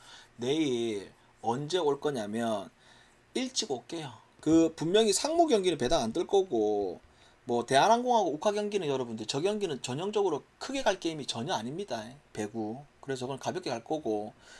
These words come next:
내일은 구 야하고 일 야하고 전체적으로 해가지고 어, 아침 열한 시에 올게요. 딱 열한 시 때 오면 어, 물부 들어와 있을 겁니다.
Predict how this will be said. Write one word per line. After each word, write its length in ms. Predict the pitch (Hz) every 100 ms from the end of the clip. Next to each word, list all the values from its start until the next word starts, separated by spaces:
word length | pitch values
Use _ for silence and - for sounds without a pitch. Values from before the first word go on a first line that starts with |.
| -
내일은 420 | - 147 160 151 127
구 180 | 147 175
야하고 600 | 175 175 165 127 110 107
일 220 | 170 175
야하고 580 | 170 160 151 117 107 101
전체적으로 640 | - 147 160 143 123 107 113
해가지고 640 | 123 135 117 117 123 123 - - - _ -
어, 300 | 110 104 -
아침 320 | 135 - 180
열한 220 | 147 208
시에 160 | 202 135
올게요. 360 | 110 - 135 120 - -
딱 240 | 170 170 135
열한 260 | 165 240
시 160 | 233 220
때 100 | 185
오면 840 | 165 214 202 131 123 123 101 - _ - - _ _ -
어, 480 | 110 107 107 95 -
물부 560 | 131 165 208 170 135 - - - - - - - - - - - - - - - -
들어와 380 | 143 160 160
있을 180 | - 156
겁니다. 420 | - - 110 -